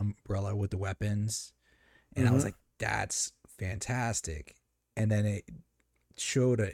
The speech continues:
Speaker 1: interesting concept that it was, doesn't need to be two Jedi fighting.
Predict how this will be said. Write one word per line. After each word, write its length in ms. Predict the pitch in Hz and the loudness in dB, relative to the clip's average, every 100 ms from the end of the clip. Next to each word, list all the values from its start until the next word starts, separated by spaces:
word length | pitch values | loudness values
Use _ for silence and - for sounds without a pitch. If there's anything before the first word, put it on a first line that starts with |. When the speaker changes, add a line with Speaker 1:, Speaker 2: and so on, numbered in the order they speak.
| - | -2
Speaker 1:
interesting 480 | 131 131 117 - 104 | -2 0 -2 -2 -4
concept 420 | - 101 92 92 | -4 -4 -4 -4
that 180 | 92 98 | -4 -2
it 40 | |
was, 260 | 92 87 - _ _ _ _ _ _ _ _ _ _ | -4 -6 -10 _ _ _ _ _ _ _ _ _ _
doesn't 300 | - 110 127 | -4 -2 0
need 180 | 107 107 | 0 -2
to 80 | - | -2
be 220 | 101 101 - | -4 -4 -4
two 180 | - 107 | -2 -2
Jedi 480 | 104 92 98 82 - | 0 -2 0 -2 -6
fighting. 440 | - - - - | -10 -12 -12 -16